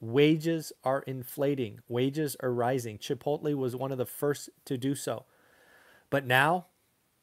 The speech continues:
they are passing on the cost of wages to consumers. They have wa-, raised the cost of their items by about four percent across the board. Wage inflation is great for the employee.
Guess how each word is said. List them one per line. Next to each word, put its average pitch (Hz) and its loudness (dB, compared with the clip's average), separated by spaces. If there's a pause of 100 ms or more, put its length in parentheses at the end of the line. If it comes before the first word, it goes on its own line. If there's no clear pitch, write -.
(880)
they 127 0
are 123 2
passing 135 0
on 131 0
the 123 -2
cost 127 -2
of 110 -8
wages 123 -2 (240)
to 123 -4
consumers. 117 -8 (520)
They 131 2
have 135 2
wa-, 120 4 (400)
raised 151 4
the 135 0
cost 151 0
of 127 -4
their 131 2
items 165 0
by 131 2
about 127 -2
four 143 2
percent 131 -6 (100)
across - -2 (120)
the 117 -4
board. 101 -4 (2250)
Wage 160 2
inflation 175 -2
is 123 -4
great 117 0
for - -6
the 151 -2
employee. 139 -4